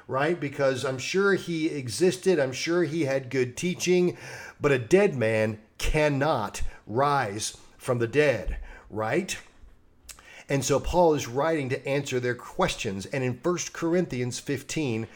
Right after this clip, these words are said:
he's writing to them just like he would be writing to you today. He says, "I passed on to you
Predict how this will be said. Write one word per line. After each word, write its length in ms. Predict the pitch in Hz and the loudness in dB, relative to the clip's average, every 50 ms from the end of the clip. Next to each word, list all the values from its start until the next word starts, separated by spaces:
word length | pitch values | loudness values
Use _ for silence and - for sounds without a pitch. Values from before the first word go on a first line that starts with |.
| - - - | -20 -20 -18
he's 220 | _ - 131 120 123 | _ -6 -4 -2 0
writing 300 | 143 147 156 165 180 170 | 2 4 4 4 2 4
to 140 | - 180 175 | 4 2 4
them 280 | 151 143 127 131 135 | 4 4 4 4 2
just 240 | 123 139 143 139 - | 2 2 2 2 4
like 360 | 160 151 156 151 - - - | 4 4 2 2 0 -4 -4
he 140 | - - 160 | -4 -2 2
would 160 | 165 160 160 | 4 4 4
be 140 | 147 175 156 | 4 2 2
writing 420 | 139 123 127 127 131 127 127 123 127 | 2 2 0 0 0 -2 -2 -4 -6
to 120 | - - 131 | -10 -10 -10
you 540 | 123 117 120 147 160 143 113 101 107 110 113 - - - | -8 -6 -4 -2 0 0 0 0 -4 -6 -10 -14 -18 -10
today. 500 | - 131 127 131 139 123 101 87 82 - - - - - - _ - - - - _ | -6 -4 0 0 0 0 0 -4 -8 -12 -20 -20 -20 -20 -20 _ -20 -20 -20 -12 _
He 80 | - | -4
says, 220 | 143 - 165 147 135 | 0 0 2 2 2
"I 80 | 139 | 2
passed 420 | 123 - - 170 190 190 - - - | 0 2 0 2 2 0 0 -2 0
on 400 | 180 170 170 175 175 180 170 175 | 2 2 4 4 4 2 0 -2
to 160 | - - 196 | -4 -6 -6
you 460 | 151 113 107 107 101 101 107 107 107 | -4 -4 -6 -4 -4 -4 -6 -8 -10